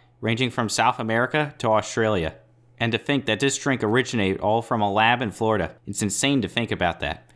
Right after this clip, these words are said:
Gatorade went from a test product at a Florida college to an internationally known sports drink,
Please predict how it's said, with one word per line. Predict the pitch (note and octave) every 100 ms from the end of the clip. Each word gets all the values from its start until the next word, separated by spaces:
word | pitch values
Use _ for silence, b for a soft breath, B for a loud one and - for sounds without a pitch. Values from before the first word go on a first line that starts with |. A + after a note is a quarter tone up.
| b
Gatorade | - C3 C#3 C3+ A#2+
went | B2
from | A#2+ A#2
a | G#2
test | - C3+ -
product | B2+ C3+ C3+
at | G2+
a | G2
Florida | - A#2+ A2+
college | A#2 A2 B2+ - b b b
to | G#2+
an | G2+ -
internationally | B2+ D3 B2 A#2 B2 - A#2+
known | G#2 G#2 A#2
sports | - - A#2 -
drink, | - E2